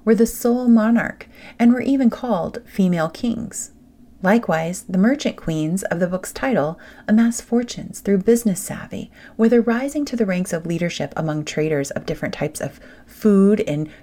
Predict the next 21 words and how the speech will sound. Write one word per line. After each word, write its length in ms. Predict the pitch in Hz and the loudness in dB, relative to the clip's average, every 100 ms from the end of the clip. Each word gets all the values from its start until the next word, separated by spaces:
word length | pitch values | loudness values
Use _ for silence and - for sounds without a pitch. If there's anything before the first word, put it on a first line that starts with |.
| - | -2
Ghana's 320 | 160 160 160 | 0 0 0
massive 420 | 156 165 - 170 | 0 0 -2 -4
Kumasi 480 | - 170 160 170 170 | -4 -2 -2 -2 -6
Central 320 | - 156 156 | -6 -6 -4
Market, 640 | 185 294 294 135 - - - - - - | -2 -2 -2 -4 -6 -8 -18 -20 -20 -2
or 140 | 233 226 | 2 4
building 360 | 240 247 262 | 4 4 4
a 40 | 226 | 4
monopoly 640 | 208 214 269 302 185 165 | 4 2 0 0 0 0
to 120 | 160 | -4
sell 200 | 170 170 - | -6 -6 -6
expensive 640 | - - - 208 214 214 - | -6 -8 -2 -2 0 -2 -4
and 100 | 160 | -8
highly 380 | - 214 240 | -2 0 0
sought-after 580 | 240 185 175 156 - 165 | -2 -4 -2 -4 -4 -6
Vlisco 460 | 165 196 220 226 196 | -2 -2 0 0 0
wax 340 | 175 - - | -2 -4 -8
print 320 | - - - - | -8 -8 -8 -8
fabrics 560 | 226 247 190 147 - - - - | -4 -2 -2 -4 -10 -16 -18 -6
in 140 | 185 190 | 0 0
Togo 420 | - 170 170 | 0 -4 -2